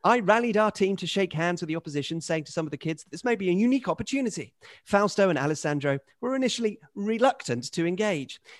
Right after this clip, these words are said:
amazingly continuing to indignantly cite my handball offence. Eventually, they shook hands as they may have realised from my laughing that I was taking the mickey and that the game was not really that important. Melly eventually took my hands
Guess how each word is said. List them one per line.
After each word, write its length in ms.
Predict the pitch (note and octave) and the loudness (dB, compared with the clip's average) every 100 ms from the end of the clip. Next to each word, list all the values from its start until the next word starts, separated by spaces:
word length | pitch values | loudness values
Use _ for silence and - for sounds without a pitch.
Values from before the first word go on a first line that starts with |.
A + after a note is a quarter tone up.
| - | -2
amazingly 420 | C4 C4 A3+ G3 | 0 0 0 0
continuing 380 | G#3 G3+ A#3+ G#3+ | -2 -4 -4 2
to 100 | G3+ | 2
indignantly 680 | G#3+ E3+ C4 B3 B3 A3+ A3 | 2 2 2 2 2 0 -2
cite 440 | - C4 F#3 - | 0 2 2 0
my 160 | F3 E3 | 0 2
handball 600 | - F#3 F3 E3 D#3+ D3 | 2 0 0 0 0 0
offence. 500 | F3 G#3 D3 - - - - - - | 0 0 0 -8 -18 -20 -20 -18 0
Eventually, 460 | G#3 B3 - A#3 | 4 4 2 2
they 120 | G3+ D3 | 2 2
shook 240 | - - | 2 0
hands 300 | F3+ F#3+ F3+ | 2 0 -2
as 80 | D#3 | 0
they 200 | D#3+ D3+ _ _ | 0 0 _ _
may 120 | A3+ | 2
have 100 | G#3+ | 4
realised 340 | F3+ E3+ D#3 - | 4 6 4 2
from 120 | D3 | 0
my 100 | C#3 | 4
laughing 380 | F#3 F#3+ D3 D3 | 4 4 0 -2
that 100 | E3 | -2
I 80 | |
was 140 | F3+ - | -2 -2
taking 260 | D3 C3 | -2 0
the 80 | D3 | 0
mickey 300 | E3+ D#3 C3 | 0 0 0
and 100 | B2+ | -2
that 80 | - | -4
the 60 | F3 | 0
game 180 | F#3 | 0
was 160 | D#3+ - _ | 0 -6 _
not 200 | E3 D#3+ | 0 2
really 260 | D3 C3+ B2+ | 4 4 2
that 220 | A#2 - | -2 -4
important. 600 | A#2+ A#2+ C#3 C3 - C#2 _ _ _ _ _ _ _ _ | -8 -4 -4 -4 -10 -18 _ _ _ _ _ _ _ _
Melly 300 | E3 G#3 G#3+ | 2 4 4
eventually 420 | F3 F#3 D#3+ E3+ | 4 2 2 -6
took 180 | D#3+ G#3 | -2 -2
my 140 | E3 D3+ | 0 0
hands 340 | D3+ D#3 | 0 -2